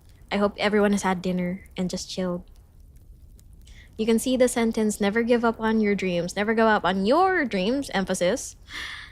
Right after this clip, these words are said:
Notice that the word your will be emphasized because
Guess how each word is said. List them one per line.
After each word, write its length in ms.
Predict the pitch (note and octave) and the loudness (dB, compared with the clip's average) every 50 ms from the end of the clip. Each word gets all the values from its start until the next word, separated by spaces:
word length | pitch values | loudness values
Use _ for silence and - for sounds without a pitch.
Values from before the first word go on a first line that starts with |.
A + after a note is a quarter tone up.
| - - - - | -20 -8 0 2
Notice 320 | A3+ A3+ A3+ A#3+ A#3 - | 4 6 6 4 4 2
that 280 | A3 A3+ A3+ G#3+ A#3+ G3+ | 2 0 0 0 0 0
the 120 | A3 A3 | 2 2
word 500 | A3 A3 A3+ A3+ A3 A3 A3 A3 A3 G3+ | 2 4 4 4 4 4 4 4 2 2
your 500 | G3+ G3+ A#3 C#4+ D4+ C4+ A#3 A3+ A3+ A3+ | 2 4 4 6 6 6 4 4 4 4
will 160 | A3+ A3+ G#3+ | 4 2 2
be 140 | G3+ G#3 F#3+ | 2 2 0
emphasized 560 | E3 A3 B3+ A#3+ - - F#3 F3+ F3+ F#3+ - | 0 -2 -4 -4 -4 -2 0 0 0 -2 -4
because 440 | - F#3+ - - G3+ G3 F#3+ F#3+ | -8 -12 -8 -4 -4 -4 -4 -6